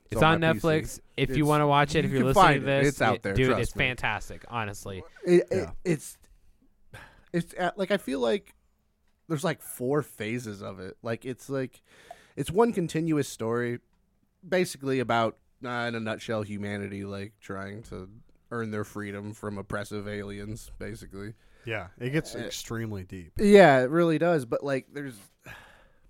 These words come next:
Speaker 2: it's about one kid, but I feel like you go through three or four different stories.
Speaker 1: Yep.
Speaker 2: Like, they're on the earth and they break out,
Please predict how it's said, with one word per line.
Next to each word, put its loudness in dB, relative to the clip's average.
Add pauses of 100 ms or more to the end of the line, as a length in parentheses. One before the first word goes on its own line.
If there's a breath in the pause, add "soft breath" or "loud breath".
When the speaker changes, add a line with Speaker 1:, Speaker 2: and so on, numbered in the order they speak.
(680)
Speaker 2:
it's -2
about 4
one 2
kid, -4
but 0
I 0
feel -4
like -2
you -10
go 0
through -6
three -8
or -4
four -4
different -12
stories. -14 (160 loud breath)
Speaker 1:
Yep. -2
Speaker 2:
Like, 2
they're 2
on 2
the 0
earth 0
and -4
they -2
break -2
out, 0